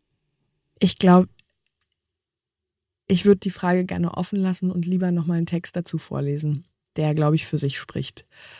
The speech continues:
Es ist ein Text aus dem Buch Meine ruhelose Seele von Kay Redfield Jamison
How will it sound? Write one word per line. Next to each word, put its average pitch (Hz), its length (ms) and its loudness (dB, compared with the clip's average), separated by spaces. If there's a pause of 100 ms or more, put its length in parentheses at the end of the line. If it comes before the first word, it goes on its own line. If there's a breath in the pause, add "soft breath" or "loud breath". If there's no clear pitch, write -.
(500 loud breath)
Es - 380 0 (480)
ist 190 180 0
ein 190 60 2
Text 220 300 0
aus 185 140 -4
dem 175 220 2
Buch 196 400 0 (120)
Meine 175 280 2
ruhelose 196 560 4
Seele 208 540 2 (160)
von 175 460 0
Kay 185 300 2
Redfield 170 560 -2 (100)
Jamison 220 760 0